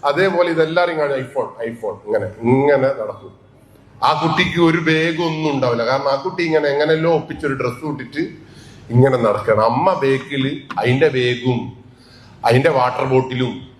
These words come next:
ആ, വേണമെങ്കിൽ റേഷൻ പീടികയിൽ അരിയെല്ലാം തലയിൽ വെച്ചിട്ട് ഇങ്ങനെ എഴുന്നള്ളിക്കുകയാണ് കുട്ടീനെ.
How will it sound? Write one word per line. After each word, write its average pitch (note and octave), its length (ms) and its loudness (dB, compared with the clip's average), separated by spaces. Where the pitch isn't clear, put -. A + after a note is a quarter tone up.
ആ, A#2+ 360 2
വേണമെങ്കിൽ C#3+ 340 4
റേഷൻ C3+ 320 0
പീടികയിൽ C#3+ 240 0
അരിയെല്ലാം C3+ 440 0
തലയിൽ C3 380 -4
വെച്ചിട്ട് A#2+ 320 -8
ഇങ്ങനെ C#3 600 0
എഴുന്നള്ളിക്കുകയാണ് B2 720 -2
കുട്ടീനെ. G2+ 420 -10